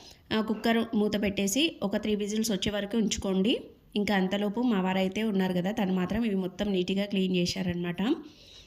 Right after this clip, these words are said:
So ఇంకా నెక్స్ట్ వచ్చేసి చూడండి, మీకు రోజ్ ఫ్లవర్ చెట్లు అయితే చూపిస్తున్నాను, గులాబీ చెట్లు. ఇంతకుముందు ఒక చెట్టు మెరూన్ కలరు, ఆ, ఫ్లవర్ అయితే వచ్చింది కదా, అదైతే మళ్ళీ మొగ్గ అయితే వచ్చిందండి. So ఇంకా లైట్ పింక్ కలర్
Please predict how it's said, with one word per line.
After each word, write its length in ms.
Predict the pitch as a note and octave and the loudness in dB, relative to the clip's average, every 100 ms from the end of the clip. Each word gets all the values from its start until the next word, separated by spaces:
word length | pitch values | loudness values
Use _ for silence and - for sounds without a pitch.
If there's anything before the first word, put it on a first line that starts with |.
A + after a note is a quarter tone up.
| - | -10
So 160 | - A#3 | -2 2
ఇంకా 240 | A#3+ A3+ | 2 2
నెక్స్ట్ 300 | A3 F#3+ - | 2 0 -2
వచ్చేసి 320 | A3 G#3 G3+ A3+ | -2 0 -2 -2
చూడండి, 360 | A3 F#3+ G3 | 0 0 0
మీకు 260 | G#3+ G3+ G#3+ | 0 0 0
రోజ్ 200 | G3 G3 | 0 0
ఫ్లవర్ 300 | G3+ F#3+ G3 | 0 0 0
చెట్లు 180 | F#3+ F#3 | 0 0
అయితే 140 | F#3+ | -2
చూపిస్తున్నాను, 760 | F#3+ F#3 F#3 - F#3 F3+ F#3+ | -2 0 0 0 0 0 0
గులాబీ 360 | B3+ F#3+ F#3 F3+ F3+ | 2 2 2 0 0
చెట్లు. 380 | F#3 F3+ C4 - - - - - - | -2 0 -2 -2 -12 -20 -20 -20 -4
ఇంతకుముందు 460 | - A#3 B3+ B3+ B3 | 2 4 4 4 4
ఒక 300 | C4+ A3+ G#3+ | 4 2 0
చెట్టు 200 | G#3 A3+ | 0 2
మెరూన్ 380 | C4 A3 G3+ A3 | 2 2 2 0
కలరు, 420 | A3 G#3+ A3 C#4 - | 2 2 2 0 2
ఆ, 240 | G3 G3 F#3+ | 4 4 4
ఫ్లవర్ 280 | G3+ F#3+ | 2 2
అయితే 180 | G#3 G#3 | 2 0
వచ్చింది 280 | G#3+ - G3 | -2 -2 -2
కదా, 260 | F#3 F#3+ C#4+ - - | -2 0 -2 -4 -4
అదైతే 240 | G3 F#3+ G#3+ | 0 2 2
మళ్ళీ 260 | G3+ F#3 | 2 2
మొగ్గ 200 | G#3+ F#3 F3+ | 2 0 2
అయితే 220 | F#3+ F#3 | 2 2
వచ్చిందండి. 720 | F#3+ F#3 F#3+ F#3 F3 F#3 D#4 - - - - | -2 -2 -2 -2 0 0 -2 -4 -16 -20 -10
So 100 | - | 2
ఇంకా 260 | A3 G#3+ A3 | 4 4 2
లైట్ 340 | A3+ F#3 F#3+ A#3 | 2 2 2 0
పింక్ 240 | G3+ G3+ G#3+ | 0 0 0
కలర్ 220 | F#3+ | 0